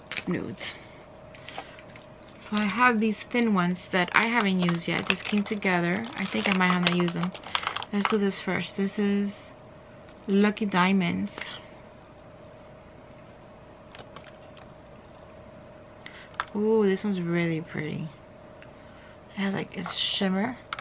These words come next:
Let's do it again 'cause the way I did it there, you can't see it. See that?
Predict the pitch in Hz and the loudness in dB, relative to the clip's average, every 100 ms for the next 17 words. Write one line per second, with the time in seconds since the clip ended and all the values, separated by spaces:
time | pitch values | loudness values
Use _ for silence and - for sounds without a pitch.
0 | - - - 202 - 247 220 185 180 175 | -10 -10 -8 -8 -2 0 2 2 0 -2
1 | 180 - - - - - - - - - | -4 -8 -16 -14 -14 -14 -20 -20 -20 -20
2 | - - - - - 196 190 196 208 196 | -20 -20 -20 -20 -8 -2 0 2 2 2
3 | 202 208 196 208 196 190 196 190 - 202 | 2 0 0 2 2 0 -2 -2 -4 -4
4 | - - - - - - - - - - | -4 -6 -14 -18 -20 -20 -20 -20 -6 -6
5 | - - - - - - - - - - | -6 -10 -20 -20 -20 -20 -20 -20 -20 -20
6 | - - - - - - - - - - | -20 -20 -20 -20 -20 -20 -20 -20 -20 -20
7 | - - - - - - - - - - | -20 -20 -20 -20 -20 -20 -20 -20 -16 -16
8 | - - - - - - - - - - | -16 -18 -18 -20 -20 -20 -20 -20 -20 -20
9 | - - - 220 247 277 | -18 -12 2 4 4 0